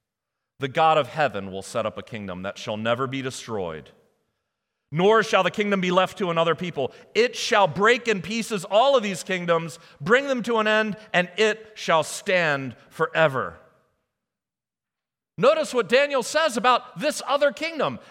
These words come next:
After talking about the greatest of human kingdoms being smashed to nothing,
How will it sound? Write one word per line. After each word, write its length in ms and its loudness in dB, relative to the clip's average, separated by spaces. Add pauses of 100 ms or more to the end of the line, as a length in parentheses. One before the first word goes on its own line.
After 240 0
talking 340 -2
about 420 0
the 100 -4
greatest 680 -2
of 120 -4
human 260 -4
kingdoms 520 -2 (300)
being 220 -2
smashed 460 -2
to 80 -4
nothing, 340 0